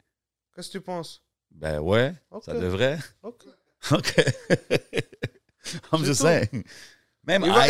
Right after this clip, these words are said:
Speaker 2: Ice, all these, ah, peut-être,
Speaker 1: il va
Speaker 2: peut-être
Speaker 1: voir,
Speaker 2: pas sur
Speaker 1: et
Speaker 2: le
Speaker 1: tu
Speaker 2: même
Speaker 1: vas voir, euh, le, le, le, le, la tracklist, elle est, elle est amazing. I'm blessed. And thank you to everybody, each and one of you, to make this project happen.
Speaker 2: J'ai hâte, man. J'ai hâte
Speaker 1: C'est,
Speaker 2: d'entendre
Speaker 1: c'est,
Speaker 2: ce
Speaker 1: c'est,
Speaker 2: qui s'en
Speaker 1: c'est,
Speaker 2: vient,
Speaker 1: c'est quelque
Speaker 2: man.
Speaker 1: chose de très, de très nice. De,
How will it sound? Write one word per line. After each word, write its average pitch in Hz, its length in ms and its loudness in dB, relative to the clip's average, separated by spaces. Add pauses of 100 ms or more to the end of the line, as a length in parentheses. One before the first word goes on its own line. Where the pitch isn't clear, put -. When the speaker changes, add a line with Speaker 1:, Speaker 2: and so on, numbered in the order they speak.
Speaker 2:
Ice, - 300 2
all 156 160 4
these, 123 200 0
ah, 120 140 0
peut-être, - 140 -14 (160)
Speaker 1:
il 151 100 4
va 262 160 8
Speaker 2:
peut-être 240 100 4
Speaker 1:
voir, 302 280 8
Speaker 2:
pas 131 80 4
sur - 120 0
Speaker 1:
et - 40 0
Speaker 2:
le 220 40 -2
Speaker 1:
tu 220 80 2
Speaker 2:
même 254 100 8
Speaker 1:
vas 220 60 2
voir, 247 280 6
euh, 175 380 2
le, 180 160 6
le, 180 200 2
le, 175 200 0
le, 175 260 2
la 180 240 2
tracklist, 226 500 0
elle 170 140 -4
est, 165 360 -2
elle 156 140 -4
est 160 60 -4
amazing. 165 580 -2
I'm 160 180 -4
blessed. 180 420 2 (380)
And 147 220 -4
thank 185 300 0
you 185 200 4
to 165 140 -4
everybody, 165 580 -2
each - 200 -10
and 165 80 -6
one 170 180 -4
of 156 140 -6
you, 165 80 -8
to 156 120 -10
make 156 220 -8
this 147 140 -10
project 147 400 -6
happen. 151 300 -4
Speaker 2:
J'ai 90 180 -6
hâte, 139 300 4
man. 82 300 -6
J'ai 85 120 -6
hâte 117 160 0
Speaker 1:
C'est, 120 100 2
Speaker 2:
d'entendre 135 240 0
Speaker 1:
c'est, 147 140 -2
Speaker 2:
ce 139 60 -4
Speaker 1:
c'est, 147 100 -4
Speaker 2:
qui 143 40 -4
s'en 101 120 2
Speaker 1:
c'est, 104 60 0
Speaker 2:
vient, 117 100 2
Speaker 1:
c'est 180 80 0
quelque 165 140 -4
Speaker 2:
man. 156 40 -8
Speaker 1:
chose 202 160 -2
de 175 100 -4
très, 196 440 0
de 160 100 -4
très 196 360 -2
nice. 185 260 -2
De, 165 100 -8